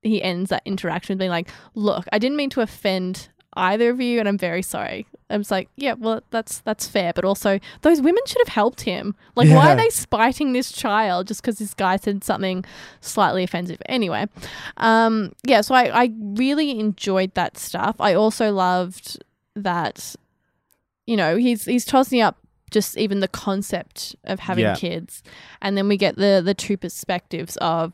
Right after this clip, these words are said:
Speaker 1: this woman. Obviously, she has a hectic life and these kids are a lot of work, but she seems pretty happy and she loves her kids. And the guy who feels like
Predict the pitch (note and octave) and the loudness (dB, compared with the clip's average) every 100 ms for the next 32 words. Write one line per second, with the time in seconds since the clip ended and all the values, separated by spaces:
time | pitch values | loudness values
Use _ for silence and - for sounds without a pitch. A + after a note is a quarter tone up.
0 | _ - A#3+ - _ - A3+ A3+ C4 A#3 | _ -4 -4 -6 _ -4 0 2 2 0
1 | G#3 A3 G#3 - G#3 F3+ - _ _ F#3+ | 0 -2 -2 -4 -6 -8 -16 _ _ -8
2 | F#3+ G3 F3+ G3+ - G3 - F3 G#3 A3 | -4 -4 -2 -6 -6 -8 -2 -2 0 -2
3 | F#3+ - G3+ G3 F#3 F#3 E3+ F3 F3 - | -4 -4 -4 -2 -2 0 -2 -4 -8 -20
4 | - - - G3 F3+ B3 C#4+ - G4 D4 | -20 -18 -4 0 0 0 -4 -2 0 -2
5 | - A3 G#3 E3+ - B3 C4 A3+ A#3+ F3+ | 0 -2 -2 -4 -4 -2 -2 -2 0 0
6 | F3+ G#3 - G3 G3 C#4+ - - _ _ | 0 -2 -2 -4 -4 -6 -10 -16 _ _
7 | _ _ _ _ _ _ _ - A3 G#3+ | _ _ _ _ _ _ _ -4 0 0
8 | G#3 G3+ G3+ A3+ G#3+ G#3+ G#3+ F#3 - _ | 4 4 6 4 2 0 -2 -4 -12 _
9 | _ _ _ - A#3 A3 G#3+ G#3 - G3 | _ _ _ -10 -2 2 4 2 0 -2